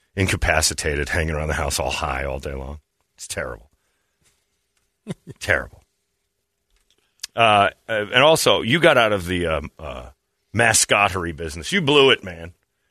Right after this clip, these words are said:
Twenty-one years here, this job, fine, whatever. <laughs> Uh, yesterday I got a, a text from a friend of mine, and it said, uh, "Take a look at this."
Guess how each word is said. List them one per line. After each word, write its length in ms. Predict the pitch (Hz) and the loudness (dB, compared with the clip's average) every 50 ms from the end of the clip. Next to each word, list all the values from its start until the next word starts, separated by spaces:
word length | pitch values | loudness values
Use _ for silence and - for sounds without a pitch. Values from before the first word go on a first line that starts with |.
| _ _ _ _ _ | _ _ _ _ _
Twenty-one 420 | - - 175 196 202 196 180 165 151 | -2 2 4 4 6 6 6 6 6
years 240 | 151 151 151 139 | 6 6 6 6
here, 240 | 113 127 131 127 120 | 6 6 6 6 6
this 240 | 110 110 123 110 - | 4 4 2 2 2
job, 320 | - 110 101 87 87 85 | 2 2 2 2 0 -2
fine, 400 | - - - 113 110 107 104 98 | -2 0 0 2 2 2 2 0
whatever. 460 | 95 98 95 98 101 98 82 80 71 - - | 0 0 2 2 2 2 0 -2 -6 -8 -10
<laughs> 500 | _ _ _ - - _ _ _ - - - _ _ _ - - | _ _ _ -20 -20 _ _ _ -18 -18 -18 _ _ _ -6 -2
Uh, 80 | 104 | -2
yesterday 420 | 90 85 113 151 160 - - 160 143 | 0 2 4 4 4 6 6 6 6
I 40 | 127 | 8
got 160 | 127 113 104 | 6 4 4
a, 100 | 92 82 - _ _ | 2 0 -4 _ _
a 260 | - 90 78 76 73 67 - _ _ _ | -6 -4 -2 -2 -4 -6 -10 _ _ _
text 240 | - - 131 - - | 0 2 2 4 2
from 120 | - 110 95 | 0 -2 -2
a 40 | |
friend 240 | 85 - - 107 107 | -2 -2 -2 -2 0
of 60 | 104 | 0
mine, 280 | 90 82 78 80 78 76 - _ _ _ _ _ _ _ _ _ _ _ _ _ _ _ _ _ _ _ _ _ _ _ - - | 0 -2 -2 -4 -4 -6 -10 _ _ _ _ _ _ _ _ _ _ _ _ _ _ _ _ _ _ _ _ _ _ _ -10 -4
and 100 | - 101 | -2 0
it 80 | 104 98 | 0 2
said, 380 | - - - 117 104 95 92 90 | 2 2 4 4 4 4 2 0
uh, 320 | 85 82 78 76 76 73 76 - _ _ _ _ | 0 0 0 0 -2 -4 -6 -10 _ _ _ _
"Take 160 | - 151 139 | 0 2 4
a 40 | 123 | 4
look 140 | 113 113 95 | 4 4 4
at 60 | 85 | 2
this." 420 | 85 104 113 - - - - - | 2 2 0 0 -2 -6 -8 -10